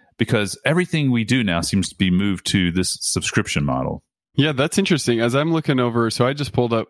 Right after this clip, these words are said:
Speaker 2: weekly, all my recurring expenses and then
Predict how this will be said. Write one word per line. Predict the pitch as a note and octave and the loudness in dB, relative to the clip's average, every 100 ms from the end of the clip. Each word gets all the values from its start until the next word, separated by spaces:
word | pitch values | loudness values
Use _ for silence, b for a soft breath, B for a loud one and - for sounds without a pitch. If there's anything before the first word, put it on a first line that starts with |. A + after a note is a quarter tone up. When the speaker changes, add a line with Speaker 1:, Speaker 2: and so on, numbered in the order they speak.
| - | -2
Speaker 2:
weekly, | A#2 B2 - B2 A2+ | 0 0 0 0 2
all | G#2 | 0
my | G#2+ G#2+ | 0 0
recurring | G2+ G2+ - A2 G#2+ G#2 | 0 -2 0 0 2 0
expenses | G2+ - - G#2+ - G2+ | -4 -4 -2 0 0 0
and | G2+ G2 | 0 0
then | F#2+ F#2 | 0 -4